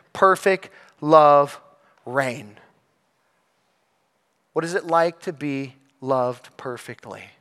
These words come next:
We know that because God loves us perfectly, but,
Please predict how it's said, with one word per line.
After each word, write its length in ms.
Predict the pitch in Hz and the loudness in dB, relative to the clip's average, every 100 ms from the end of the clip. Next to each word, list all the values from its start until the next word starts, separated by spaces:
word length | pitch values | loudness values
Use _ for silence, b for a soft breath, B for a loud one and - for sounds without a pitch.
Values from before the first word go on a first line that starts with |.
| _ _ _ _ _ _ _ _ _ _ _ _ _ - | _ _ _ _ _ _ _ _ _ _ _ _ _ -6
We 140 | 175 | -2
know 200 | 170 170 | 2 4
that 320 | 156 143 - | 6 4 0
because 280 | 160 135 139 | -10 -8 -4
God 280 | 139 143 226 | 0 0 0
loves 200 | 143 117 | -2 -4
us 120 | 113 | -12
perfectly, 580 | - 123 - 120 127 127 | -10 -10 -10 -12 -10 -8
but, 320 | 135 131 - | -6 -6 -8